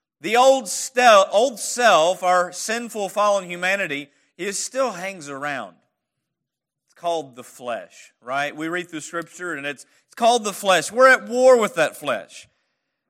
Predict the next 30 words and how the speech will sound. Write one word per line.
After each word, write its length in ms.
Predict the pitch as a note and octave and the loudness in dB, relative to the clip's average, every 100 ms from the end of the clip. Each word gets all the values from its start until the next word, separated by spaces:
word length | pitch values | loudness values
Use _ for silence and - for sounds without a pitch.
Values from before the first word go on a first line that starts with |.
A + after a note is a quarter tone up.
| - | 4
But 220 | A3+ G3 | 4 6
the 60 | A3 | 2
new 320 | A#3 D4+ D4 | 0 2 2
self 500 | - F3 D3 E3 E3 | 2 4 4 4 0
here, 240 | D3+ E3+ | -2 -2
we 160 | G3+ G#3+ | -2 -6
find 380 | - F#3+ G#3 G3+ | -2 0 2 0
it, 100 | F#3 | -2
which 180 | F#3+ | -4
is 140 | G3 F3+ | -4 2
our 140 | F3+ | 2
new 300 | F3+ G#3+ C#4 | 2 -2 0
nature 360 | B3+ F#3+ - D#3+ | 2 2 0 -6
in 120 | D3 | -6
Christ, 540 | C#3+ C3+ C#3 F#3 G3+ - _ | -2 0 2 0 -4 -14 _
we 180 | D3+ A#3+ | -2 2
are 120 | A#3+ | 4
called 360 | G#3+ G3+ G3 G3+ | 2 4 4 4
to 160 | A3 G#3 | -6 -10
put 300 | - B3 A3+ | -4 -2 0
on 440 | A#3 C4+ F3 C3+ | 0 0 -2 -2
or, 200 | F3 - - - | -4 -4 -6 2
uh, 340 | F3 F#3 B2+ | 6 6 2
practice 760 | - G#3 B3 C#4 - F#3+ E3 E3 | -10 2 4 4 0 -10 -10 -6
that 340 | F#3 G#3+ - | -2 -2 -2
which 400 | G3+ G#3 G3+ - _ _ | -2 -2 -2 -10 _ _
reflects 680 | F3 F#3 - G#3 A#3 A#3+ - _ | -8 -6 -6 2 2 0 -10 _
Christ 560 | - G#3 A3+ G#3 - | -4 0 2 0 -4
in 140 | A#3 B3 | -6 -6
us. 560 | C4+ G3+ - - - | -6 -8 -10 -18 -20